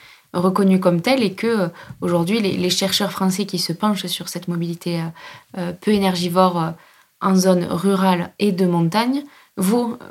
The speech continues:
observent. Enfin, vous êtes presque des animaux de laboratoire, euh, que, <laughs> qui,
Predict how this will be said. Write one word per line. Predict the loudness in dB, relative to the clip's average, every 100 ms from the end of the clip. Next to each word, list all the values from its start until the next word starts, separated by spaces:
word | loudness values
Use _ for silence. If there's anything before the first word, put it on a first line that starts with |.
| -2 0
observent. | 2 4 4 2
Enfin, | -2 0
vous | 2 2
êtes | 0 0
presque | -2 -2 2
des | 2 4
animaux | 6 6 6
de |
laboratoire, | 4 6 4 2 0 -2 0
euh, | -2
que, | -2 0 2 0 0 -4 -4 -6
<laughs> | -8 -10 -12 -14
qui, | -2 0 2 -2